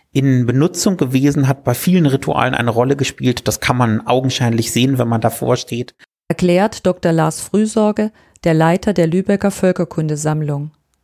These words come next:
Speaker 2: Was man auf dem Trommelfell aus Leder nur noch undeutlich erkennen kann, sind die Reste einer roten Zeichnung. Das Museum hat sie digital rekonstruiert und fand eine sogenannte spirituelle Landkarte.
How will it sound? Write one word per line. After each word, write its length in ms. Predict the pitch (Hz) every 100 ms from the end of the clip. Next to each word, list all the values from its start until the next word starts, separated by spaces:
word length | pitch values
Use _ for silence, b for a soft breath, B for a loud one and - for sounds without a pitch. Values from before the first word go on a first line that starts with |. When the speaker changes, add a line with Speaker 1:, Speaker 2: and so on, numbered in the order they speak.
| _
Speaker 2:
Was 180 | 175 -
man 140 | 214
auf 160 | - -
dem 160 | 165
Trommelfell 580 | - 170 185 208 - 220
aus 220 | 170 -
Leder 400 | 165 170 180 214 214 b b
nur 140 | 180
noch 160 | 170 -
undeutlich 680 | - 240 226 160 - 165 -
erkennen 460 | - 165 160 170
kann, 340 | - 180 202 214 b b
sind 260 | - 180 170
die 60 |
Reste 440 | 170 170 180 - 214
einer 180 | 170 165
roten 440 | 156 170 - 196
Zeichnung. 680 | - 165 160 - 147 147 147 _ _ b -
Das 160 | 170
Museum 480 | - 175 175 208 240
hat 140 | 202 -
sie 120 | 175
digital 540 | 175 180 - 180 180
rekonstruiert 1040 | 180 175 - 165 - - 151 165 202 240 - B B B
und 140 | 170
fand 340 | - 175 196 -
eine 200 | 175 160
sogenannte 580 | 175 180 180 175 180
spirituelle 680 | 180 - 170 156 151 165 185
Landkarte. 840 | 175 160 180 - 156 143 - 143